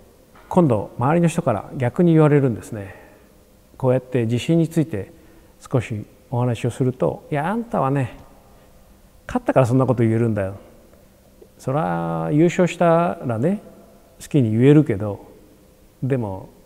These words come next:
勝ってない我々とか、ワールドチャンピオンじゃない人は自信なんて持てるわけないじゃん」というふうにね、やはり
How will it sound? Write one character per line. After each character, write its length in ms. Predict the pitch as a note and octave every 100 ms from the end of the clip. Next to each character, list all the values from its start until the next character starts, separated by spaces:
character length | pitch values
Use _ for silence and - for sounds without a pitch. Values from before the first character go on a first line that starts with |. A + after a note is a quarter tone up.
| _ - - - - -
勝 160 | -
っ 40 | -
て 100 | B2+
な 120 | A#2+
い 60 |
我 160 | G#2+ G#2+
々 240 | A2 A2
と 100 | G#2+
か、 240 | B2+ - -
ワ 120 | - A#2+
ー 40 |
ル 60 | F3
ド 40 |
チ 80 | G#3+
ャ 40 |
ン 60 | G#3+
ピ 80 | E3
オ 20 |
ン 40 |
じ 80 | A2+
ゃ 40 | A#2+
な 140 | C3
い 60 | A2
人 220 | - G2+
は 180 | G2 D3
自 160 | C3 A2
信 160 | F#3+
な 100 | G3 F#3+
ん 40 |
て 80 | C#3+
持 160 | G#2+
て 120 | B2+ C4+
る 60 |
わ 100 | A#3+
け 80 | A2+
な 180 | A2 A#2+
い 60 |
じ 80 | A2
ゃ 60 | F#2+
ん」 120 | F2 - - - - - - _ - _
と 80 | -
い 40 | F#3
う 20 |
ふ 120 | -
う 80 | D#3+
に 60 |
ね、 220 | G#2+ G#2 - - - -
や 160 | D3
は 80 | C#3+
り 140 | C3+